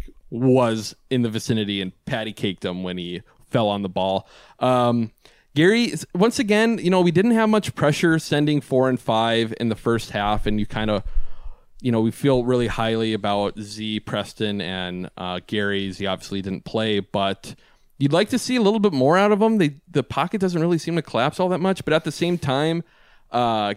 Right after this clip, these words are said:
Gary did have a winning percentage of nineteen point two. For reference, T J Watt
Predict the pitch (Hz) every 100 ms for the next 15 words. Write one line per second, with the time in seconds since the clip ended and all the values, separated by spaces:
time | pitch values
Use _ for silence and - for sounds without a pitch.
0 | - 143 156 139 123 135 139 135 104 110
1 | 117 131 135 - 139 131 123 - 107 107
2 | 120 - 135 120 127 117 - - 135 151
3 | - 120 107 120 - 123 117 - 123 117
4 | 107 95 101 - _